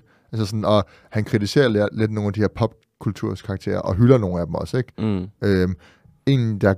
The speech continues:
Speaker 1: jeg vil måske gerne lige have vidst præcist, hvordan det er med Will Smith, fordi hvad han siger om det, og om det har noget at gøre med det, der skete for nyligt.
Speaker 2: Altså, hvis I ved det derude, så meget gerne skriv det til os, fordi jeg synes altid,
Speaker 1: Ja,
Speaker 2: det er
Speaker 1: præcis.
Speaker 2: meget, det er sådan, det er sindssygt spændende, men <laughs> det er sådan, det er lidt den der dogne, sådan,
Speaker 1: Men der, man
Speaker 2: <laughs> den der lidt dogne tilgang, alligevel så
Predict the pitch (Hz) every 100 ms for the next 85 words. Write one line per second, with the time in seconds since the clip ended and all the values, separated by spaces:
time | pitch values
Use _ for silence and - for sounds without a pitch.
0 | - - 110 110 - 131 113 107 107 107
1 | - 113 131 117 - 104 101 95 95 92
2 | 90 - 98 101 _ 98 95 101 101 101
3 | 95 101 92 - 98 90 90 90 92 92
4 | 90 92 95 92 - 95 98 95 92 98
5 | 104 110 113 113 123 156 147 127 104 98
6 | 104 101 104 120 107 - 127 113 - 107
7 | 98 104 95 104 104 131 117 - 127 131
8 | 123 120 110 110 - 120 135 123 113 -
9 | 151 131 127 127 143 - - - _ 113
10 | 117 - _ _ _ _ - - 160 -
11 | 139 - 123 - - - - 113 117 120
12 | 120 101 104 95 101 110 104 104 101 -
13 | 123 139 147 127 - 180 - 151 147 135
14 | 131 127 131 123 127 131 131 117 113 104
15 | 117 117 107